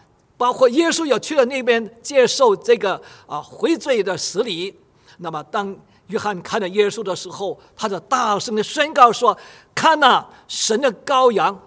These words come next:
除去世人，世人的罪孽的。”很大的宣告，很轻的告诉：“我只不过是开路先锋，我并不是基督，并不是弥赛亚，不是你们等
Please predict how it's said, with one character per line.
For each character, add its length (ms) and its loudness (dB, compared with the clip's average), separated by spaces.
除 220 -8
去 260 -4
世 320 -4
人， 240 0
世 280 -6
人 100 -4
的 100 -4
罪 300 -6
孽 240 -2
的。” 180 -12
很 300 -2
大 160 0
的 100 2
宣 300 -2
告， 320 2
很 220 -4
轻 260 -4
的 140 2
告 260 4
诉 260 -2
：“我 260 2
只 200 -10
不 160 -14
过 260 0
是 120 -6
开 240 -2
路 100 0
先 240 -2
锋， 180 -2
我 260 0
并 500 -6
不 240 -8
是 240 -2
基 260 -6
督， 240 0
并 300 -6
不 120 0
是 140 -6
弥 180 -6
赛 180 0
亚， 220 4
不 100 -8
是 80 -4
你 200 -8
们 260 -6
等 240 -10